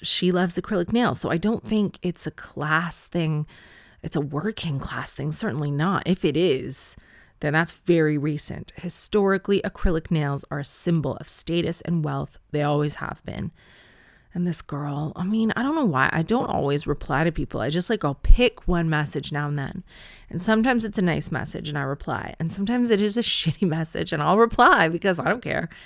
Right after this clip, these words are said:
And, uh, this girl, her comeback was like, uh, 'cause I said, "Don't accuse me of being Tory and anti-working class when you don't even know where acrylic nails came from."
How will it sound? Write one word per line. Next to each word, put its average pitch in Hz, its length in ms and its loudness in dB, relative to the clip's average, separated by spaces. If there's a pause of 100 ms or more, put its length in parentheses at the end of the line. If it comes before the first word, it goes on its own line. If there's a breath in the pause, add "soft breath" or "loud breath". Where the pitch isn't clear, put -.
(500 loud breath)
And, 170 340 4
uh, 151 360 4
this 180 240 -2
girl, 165 500 4 (200)
her 220 240 8
comeback 190 680 4 (520)
was 175 520 2
like, 160 440 2 (180)
uh, 170 120 2
'cause 240 160 -2
I 247 60 4
said, 247 200 0
"Don't 339 260 4
accuse 170 320 -2
me 156 200 -2
of 151 180 -8
being 143 420 -2 (840 soft breath)
Tory 143 480 8
and 82 80 -6
anti-working 139 640 -2
class - 280 -4
when 190 140 4
you 214 100 4
don't 233 140 4
even 208 200 4
know 151 140 4
where 143 180 2
acrylic 139 380 -4
nails 127 260 -6 (120)
came 139 240 -6
from." - 180 -8